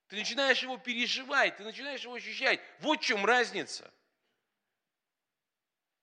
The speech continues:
И тогда у тебя в твоем сердце начинает зарождаться вера Божья. Когда мы говорим: «И сказал Бог Аврааму», знаете, <laughs> это, это не было такое, там, С М S-ка пришла Аврааму.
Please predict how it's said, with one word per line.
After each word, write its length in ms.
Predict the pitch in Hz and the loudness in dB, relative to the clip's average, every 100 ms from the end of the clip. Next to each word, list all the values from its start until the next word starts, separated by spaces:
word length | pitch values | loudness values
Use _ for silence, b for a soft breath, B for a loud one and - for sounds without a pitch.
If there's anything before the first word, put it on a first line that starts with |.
| _ | _
И 80 | - | -8
тогда 400 | 262 202 320 311 | -6 2 6 6
у 80 | 254 | 6
тебя 320 | 226 269 254 | 0 0 0
в 40 | |
твоем 260 | 208 247 233 | 0 -4 -4
сердце 340 | - 294 214 | -4 -4 -4
начинает 440 | 214 202 226 254 202 | -6 -6 -2 0 0
зарождаться 680 | 208 220 196 254 247 240 185 | 0 0 2 4 4 2 -2
вера 380 | 185 240 226 | 2 4 4
Божья. 420 | 190 165 123 95 - _ _ _ _ _ _ _ _ _ _ _ _ _ _ _ _ _ _ - | 2 -2 -4 -6 -20 _ _ _ _ _ _ _ _ _ _ _ _ _ _ _ _ _ _ -10
Когда 240 | 185 294 | 2 2
мы 100 | 285 | 2
говорим: 320 | 302 302 262 - - | 0 0 -2 -6 -6
«И 100 | 220 | -6
сказал 520 | - 247 208 294 254 | -2 -2 0 4 4
Бог 320 | 196 277 - | 2 -4 0
Аврааму», 680 | 226 208 254 262 233 165 - b b b | 0 0 0 0 0 -4 -10 b b b
знаете, 360 | 202 269 208 - | -4 -2 -2 -4
<laughs> 40 | - | -8
это, 180 | 165 | -4
это 240 | 233 214 254 | -2 -2 0
не 200 | 285 311 | 2 2
было 220 | 277 226 | 4 2
такое, 440 | 214 - 254 196 | 2 -2 2 2
там, 200 | 156 139 - b b _ - | 2 -2 -6 b b _ -6
С 200 | 262 - | -2 0
М 140 | 262 294 | 4 4
S-ка 260 | 240 220 | 4 2
пришла 420 | 185 156 170 156 | 0 -4 0 4
Аврааму. 500 | 131 120 107 87 73 | 4 4 -2 -4 -12